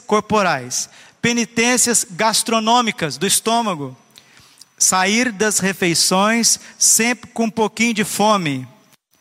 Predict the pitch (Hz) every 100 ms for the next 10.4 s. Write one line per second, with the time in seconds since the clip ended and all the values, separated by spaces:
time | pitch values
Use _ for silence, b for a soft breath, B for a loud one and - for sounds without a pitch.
0 | b b b 170 202 254 254 247 233 -
1 | - 175 185 190 - 180 175 156 160 175
2 | 135 139 131 139 - B B 226 220 208
3 | - 180 196 - B B - 208 170 -
4 | - 175 180 190 185 156 135 120 _ 196
5 | - - - 170 175 151 131 120 117 -
6 | B B _ - 208 208 233 240 233 214
7 | - 185 190 208 220 - - 180 190 175
8 | 175 170 175 160 170 - 160 135 123 120
9 | - _ b b - 165 - 147 135 139
10 | 127 120 117